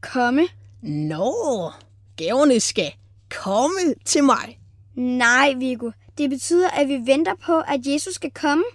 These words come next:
Speaker 2: Jesus? Hvornår?
Speaker 1: Vi venter på, at det er hans fødselsdag.
Speaker 2: Jesus' fødselsdag? Nøj, hvornår er det hans fødselsdag?
Speaker 1: Det er det jo juleaften.
Speaker 2: Hvad?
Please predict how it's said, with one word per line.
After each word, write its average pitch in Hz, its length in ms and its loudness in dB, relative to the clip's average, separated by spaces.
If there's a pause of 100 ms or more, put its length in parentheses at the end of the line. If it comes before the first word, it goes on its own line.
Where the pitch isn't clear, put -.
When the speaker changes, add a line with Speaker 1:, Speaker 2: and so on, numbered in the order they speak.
(440)
Speaker 2:
Jesus? - 640 -2 (280)
Hvornår? 160 440 2 (500)
Speaker 1:
Vi 294 60 0 (100)
venter 359 340 2
på, 359 140 2 (320)
at 302 180 0
det 302 140 2
er 285 60 2
hans 269 220 -6
fødselsdag. 480 680 -2 (760)
Speaker 2:
Jesus' 233 800 0
fødselsdag? 302 800 -2 (260)
Nøj, 247 560 -2 (240)
hvornår 220 340 0
er 330 40 -2
det 294 120 6
hans 247 160 6
fødselsdag? 302 540 -2 (540)
Speaker 1:
Det 269 100 0
er 277 180 2
det 381 260 2
jo 302 40 0 (180)
juleaften. 339 640 0 (560)
Speaker 2:
Hvad? 143 480 -4